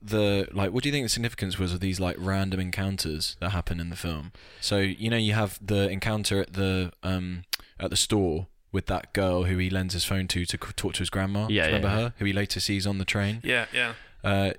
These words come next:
Speaker 1: you have the dog scene, which, and you also then have another scene, which I will remember.
Speaker 2: Uh, with him, what, when the girls go to, go to, to the toilet, to the bathroom at
Speaker 3: Oh,
Speaker 2: the
Speaker 3: yeah,
Speaker 2: end
Speaker 3: that
Speaker 2: of
Speaker 3: was really good. The guy stand-
Speaker 2: With the guy who's, like,
Speaker 1: Yes.
Speaker 2: giving him the card and stuff.
Speaker 1: Yes,
Speaker 3: Yeah,
Speaker 1: yeah,
Speaker 3: that was
Speaker 1: yeah,
Speaker 3: a great
Speaker 1: yeah.
Speaker 3: scene.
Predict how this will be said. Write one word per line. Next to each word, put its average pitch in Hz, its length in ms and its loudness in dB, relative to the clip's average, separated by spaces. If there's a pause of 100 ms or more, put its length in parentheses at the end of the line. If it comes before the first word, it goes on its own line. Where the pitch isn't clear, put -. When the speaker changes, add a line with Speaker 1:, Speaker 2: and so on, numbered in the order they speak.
(120)
Speaker 1:
you 104 80 2
have 107 100 0
the 101 80 -2
dog 110 360 2
scene, 95 480 0 (640)
which, - 400 2 (260)
and 101 260 0
you 98 240 2
also 98 680 2 (180)
then 98 540 0 (140)
have 95 680 -2 (160)
another 98 320 -2
scene, 92 440 -2
which - 140 -6
I 98 80 -2
will 98 180 -2
remember. 92 600 -4 (1080)
Speaker 2:
Uh, 101 60 2
with 104 200 0
him, 95 320 0
what, 69 380 -2
when 92 200 -2
the 87 60 -2
girls 92 220 0
go 98 100 0
to, 90 140 -2 (220)
go 95 160 0
to, 92 400 0
to - 160 -4
the 92 60 0
toilet, 92 360 0
to - 80 -8
the 92 80 2
bathroom 95 400 2
at 92 60 4
Speaker 3:
Oh, 143 60 4
Speaker 2:
the 143 60 4
Speaker 3:
yeah, 156 100 4
Speaker 2:
end 156 100 6
Speaker 3:
that 160 60 6
Speaker 2:
of - 20 6
Speaker 3:
was - 140 0
really 151 140 2
good. 139 220 0
The 139 60 0
guy 131 220 4
stand- 131 340 0
Speaker 2:
With 104 80 2
the 104 60 2
guy 104 200 6
who's, 101 140 2
like, - 80 8
Speaker 1:
Yes. 107 140 6
Speaker 2:
giving 101 180 4
him 95 100 -2
the 98 80 -2
card 98 340 2
and 87 220 -2
stuff. 92 220 2
Speaker 1:
Yes, 98 280 2
Speaker 3:
Yeah, 113 100 0
Speaker 1:
yeah, 95 100 4
Speaker 3:
that - 80 6
was 90 100 4
Speaker 1:
yeah, 90 60 2
Speaker 3:
a - 20 0
great 135 140 4
Speaker 1:
yeah. - 60 4
Speaker 3:
scene. 107 360 -4